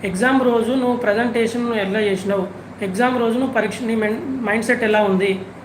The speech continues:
అనే దాని మీద నీకు జాబ్ రావడం రాకపోవడం అనేది డిసైడ్ అవుతుంది. So, నువ్వు, నేను చెప్పేది ఏంటంటే అట్లా మంచిగా ప్రిపరేషన్ చేస్తూ ఎగ్జామ్ రోజు కూడా మంచి మైండ్ సెట్తోనే హ్యాపీగా,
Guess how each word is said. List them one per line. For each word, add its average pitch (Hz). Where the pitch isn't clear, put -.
అనే 233
దాని 220
మీద 220
నీకు 262
జాబ్ 214
రావడం 208
రాకపోవడం 196
అనేది 220
డిసైడ్ 202
అవుతుంది. 180
So, 262
నువ్వు, 254
నేను 214
చెప్పేది 247
ఏంటంటే 233
అట్లా 208
మంచిగా 226
ప్రిపరేషన్ 233
చేస్తూ 311
ఎగ్జామ్ 247
రోజు 233
కూడా 247
మంచి 247
మైండ్ 226
సెట్తోనే 226
హ్యాపీగా, 220